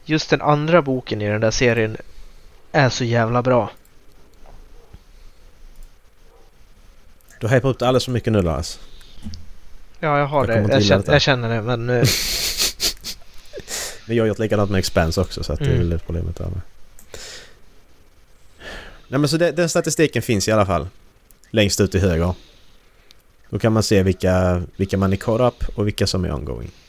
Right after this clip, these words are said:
Speaker 1: Mm.
Speaker 2: Vilket gör det lite lättare i mitt huvud att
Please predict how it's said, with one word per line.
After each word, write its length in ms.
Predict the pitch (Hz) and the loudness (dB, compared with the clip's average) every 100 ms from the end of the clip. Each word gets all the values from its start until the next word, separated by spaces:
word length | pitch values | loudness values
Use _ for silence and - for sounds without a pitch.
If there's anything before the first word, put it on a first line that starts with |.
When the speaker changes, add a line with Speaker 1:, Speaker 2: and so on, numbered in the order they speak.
| - - - - - - _ - - - - - | -20 -20 -20 -20 -20 -20 _ -20 -20 -20 -20 -6
Speaker 1:
Mm. 260 | 143 131 135 - - - - - | -2 -2 -4 -12 -20 -20 -8 -2
Speaker 2:
Vilket 240 | 101 98 | 0 2
gör 100 | 98 | 2
det 80 | 95 | 2
lite 440 | 98 92 92 90 | 2 2 2 2
lättare 480 | 92 92 95 - 90 | 2 2 2 2 0
i 40 | 90 | 2
mitt 200 | 87 - | 2 2
huvud 280 | 95 82 | 2 2
att 260 | 76 - - | -4 -6 -8